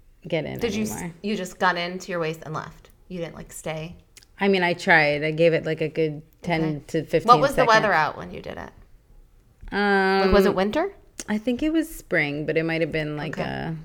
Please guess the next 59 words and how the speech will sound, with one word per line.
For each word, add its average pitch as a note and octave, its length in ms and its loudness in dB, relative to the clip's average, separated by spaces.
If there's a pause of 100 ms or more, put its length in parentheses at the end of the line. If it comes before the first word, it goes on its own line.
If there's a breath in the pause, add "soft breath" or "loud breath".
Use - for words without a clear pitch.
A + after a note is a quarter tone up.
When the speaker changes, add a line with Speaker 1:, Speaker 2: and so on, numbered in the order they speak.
(380)
Speaker 1:
like, C4 80 8
it D4 100 6
wasn't D4 300 6
terrible F#3 420 6
out, F3+ 240 4
but F3 100 2
it E3 40 2
wasn't D#3+ 260 0
warm. - 220 -10
Speaker 2:
For C#4+ 100 -2
the C#4+ 100 0
record, A3+ 360 4
when G#3+ 100 -2
I F#3+ 120 0
agreed G#3 380 -4
to G3+ 80 -10
do F#3+ 140 -10
this F#3+ 160 -12
today, G3+ 300 -8
I F#3 100 -6
thought D#3+ 220 -14
it - 80 -12
was - 100 -20
gonna - 200 -14
be G3+ 140 0
<laughs> - 20 4
warmer B3+ 520 10
Speaker 1:
It C#4+ 120 12
was F3+ 80 6
supposed A#3 240 12
to - 80 8
be A3 100 8
Speaker 2:
outside. A#3+ 100 4
Speaker 1:
seventy G3 300 10
Speaker 2:
It C#4 160 10
was - 20 8
Speaker 1:
degrees, F3+ 340 6
Speaker 2:
supposed C4+ 200 -2
to C#4 60 4
be C#4 140 0
Speaker 1:
but B3+ 120 12
it C#4 60 12
Speaker 2:
really D4+ 80 12
Speaker 1:
was D4 80 12
Speaker 2:
nice B3+ 80 12
out. C4+ 60 12
Speaker 1:
overcast G#3+ 500 10
and G3 120 2
it F#3+ 80 2
was F#3+ 160 6
a F#3+ 80 2
little A4+ 400 2
bit A#4 180 2
chilly, D3+ 440 0
Speaker 2:
It - 20 2
Speaker 1:
I E3 240 2
will E3 60 2
Speaker 2:
was. D#3+ 140 2
Speaker 1:
agree. D#3+ 280 -8